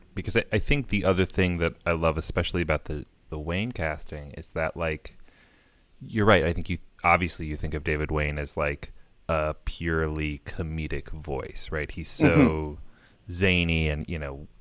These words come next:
Speaker 1: his, <laughs> his body of work would suggest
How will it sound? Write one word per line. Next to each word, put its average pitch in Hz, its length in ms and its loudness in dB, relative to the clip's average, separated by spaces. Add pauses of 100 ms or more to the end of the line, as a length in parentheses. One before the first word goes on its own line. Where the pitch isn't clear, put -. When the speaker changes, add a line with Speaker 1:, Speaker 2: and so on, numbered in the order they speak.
(220)
Speaker 1:
his, 95 420 0
<laughs> - 280 8
his 120 160 2
body 104 280 8
of 85 120 2
work 87 320 4
would 82 120 0
suggest - 460 -2